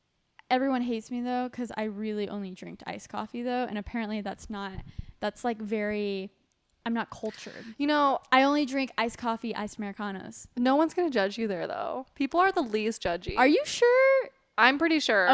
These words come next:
Speaker 1: Okay.
Speaker 2: I'm pretty
Speaker 1: Okay.
Speaker 2: sure because, like,
Speaker 1: All right.
Speaker 2: I think, yeah, peop-, you can, like, you, you can do a lot there without, I think, without being
Speaker 1: Okay.
Speaker 2: judged. <laughs>
Speaker 1: So I can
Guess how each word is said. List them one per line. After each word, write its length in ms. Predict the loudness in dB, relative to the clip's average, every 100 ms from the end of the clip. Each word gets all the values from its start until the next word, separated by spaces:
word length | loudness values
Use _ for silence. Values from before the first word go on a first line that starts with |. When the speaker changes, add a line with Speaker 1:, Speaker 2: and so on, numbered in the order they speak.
| 6
Speaker 1:
Okay. 600 | 4 0 0 -6 -8 -14 _ _ _ _
Speaker 2:
I'm 180 | 6 6
pretty 140 | 8 8
Speaker 1:
Okay. 100 | 8 4 4 0
Speaker 2:
sure 60 | 0
because, 300 | 4 4 8
like, 200 | 8 6
Speaker 1:
All 80 | 4
right. 160 | -2 _ _ _ -20 -18 -20 _ -2
Speaker 2:
I 160 | 2 2
think, 220 | 2 2
yeah, 300 | 2 2 0 -6 _ _
peop-, 240 | -2 0
you 120 | -2
can, 160 | 0 2
like, 180 | 2 0 _ _ _ _ _ _ _ _ _ _
you, 120 | -10 -2
you 140 | 0
can 120 | 2
do 120 | 4 4
a 20 |
lot 260 | 4 4
there 220 | 2 0 0
without, 200 | -2 -2
I 120 | -2
think, 200 | -2 -4
without 200 | -6 -4
being 180 | -4 -2
Speaker 1:
Okay. 120 | -2 -2
Speaker 2:
judged. 240 | -2 0
<laughs> 40 | 0
Speaker 1:
So 440 | 2 0 0 -4 -10 _ _ -8
I 100 | -8
can 400 | -6 -6 -8